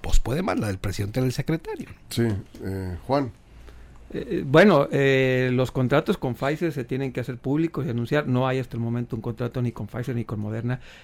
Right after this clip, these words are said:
Speaker 3: que se hayan hecho públicos, o al menos se hayan anunciado por parte de estas empresas, porque se han solicitado a través de acceso a la información.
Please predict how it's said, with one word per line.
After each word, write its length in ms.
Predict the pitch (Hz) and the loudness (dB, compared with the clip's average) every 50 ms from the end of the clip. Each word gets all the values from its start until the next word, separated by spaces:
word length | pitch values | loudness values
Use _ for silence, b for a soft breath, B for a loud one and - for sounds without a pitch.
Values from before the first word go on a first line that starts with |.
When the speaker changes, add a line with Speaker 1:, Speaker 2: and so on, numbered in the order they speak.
| B B | B B
Speaker 3:
que 140 | - 131 117 | -4 -4 -2
se 120 | - 123 | -2 -2
hayan 300 | 120 123 127 127 131 127 | 0 0 0 0 0 -2
hecho 500 | 127 123 - - 135 131 131 - 135 113 - | -2 -4 -4 -4 -4 -2 -2 -4 -6 -6 -4
públicos, 480 | - 139 139 151 160 156 139 127 - 127 | -4 -2 -2 -2 -2 -2 -4 -6 -4 -6
o 20 | |
al 80 | 113 110 | -6 -6
menos 280 | 117 120 123 127 117 | -4 -4 -4 -4 -4
se 60 | - | -4
hayan 140 | 123 123 127 | -4 -4 -4
anunciado 340 | 127 127 131 - 131 127 135 | -4 -6 -6 -4 -4 -4 -4
por 120 | - 127 - | -4 -6 -6
parte 240 | - 127 120 - 139 | -6 -6 -4 -4 -4
de 40 | 131 | -2
estas 160 | 127 143 147 | 0 2 2
empresas, 320 | 147 143 160 147 160 185 - | 2 4 2 4 2 2 2
porque 220 | - 123 - 123 | 2 2 2 0
se 80 | - 127 | -4 -4
han 80 | 117 | -4
solicitado 440 | 113 143 131 117 117 113 - 117 117 | -4 -4 -4 -4 -6 -6 -6 -6 -6
a 40 | 120 | -6
través 220 | - - 117 117 117 | -6 -6 -6 -6 -6
de 60 | 117 | -6
acceso 200 | 117 123 120 127 | -6 -6 -6 -4
a 20 | |
la 60 | 135 131 | -4 -4
información. 420 | 127 127 127 127 131 139 170 180 | -4 -4 -4 -4 -4 -4 -4 -4